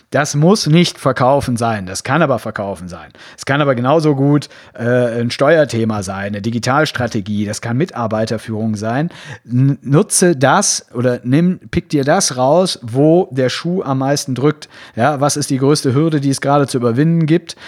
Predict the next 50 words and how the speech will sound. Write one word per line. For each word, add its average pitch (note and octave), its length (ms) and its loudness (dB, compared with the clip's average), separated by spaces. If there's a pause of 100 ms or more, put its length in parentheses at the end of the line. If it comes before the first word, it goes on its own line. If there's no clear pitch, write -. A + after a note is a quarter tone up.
(140)
Ja, B2+ 240 2
hol C#3 180 2
dir D3 100 2
den B2+ 160 0
Ratgeber, C#3 720 2
der A#2+ 160 -2
dir B2 160 0
hilft, D3 240 0
diese C3 240 2
Hürde D3+ 240 4
zu A2 120 -2
überwinden. F2+ 400 -8 (340)
So, - 200 -16 (200)
ja, C3 200 -4 (120)
kann - 140 -4
auch G2+ 140 0
ein F2 80 -6
Coaching F#2+ 340 -4
oder E2 160 -10
ein C2+ 160 -18
Training G2 320 -4
sein. - 220 -12
Aber G#2+ 240 0 (280)
fang C3+ 220 -6
ruhig A#2+ 220 -2
auch G#2+ 100 -2
mit A2 120 0
dem G#2+ 40 0
Buch D3 280 0
an, - 140 -20
ja. B2+ 220 0 (380)
So, E2+ 240 -8 (440)
ähm, C3 360 0 (240)
was D#3+ 240 -2
es F#3 100 0
mit F3+ 160 2
ziemlicher G3 400 4
Sicherheit D#3+ 480 2
nicht G3+ 300 2
ist, F3+ 260 2
ist D#3 220 -2
es, D3+ 200 -4
es B2+ 200 -4
ist D3 120 -4
nicht F#3 260 2
dein D#3 180 2
<laughs> - 0 -
fehlendes C#3 560 0
Mindset, B2 680 -2
ja. D3 220 0